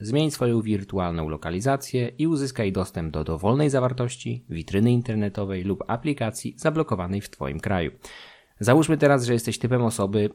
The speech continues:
która lubi mieć siatkę bezpieczeństwa dla swojej siatki bezpieczeństwa. Surfshark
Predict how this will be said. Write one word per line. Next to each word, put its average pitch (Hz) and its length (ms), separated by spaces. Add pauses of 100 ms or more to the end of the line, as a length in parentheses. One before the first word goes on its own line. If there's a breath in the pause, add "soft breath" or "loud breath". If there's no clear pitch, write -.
która 92 240
lubi 120 240
mieć 107 180
siatkę 110 340
bezpieczeństwa 101 800
dla 107 120
swojej 92 300
siatki - 340
bezpieczeństwa. 98 760 (140)
Surfshark 139 800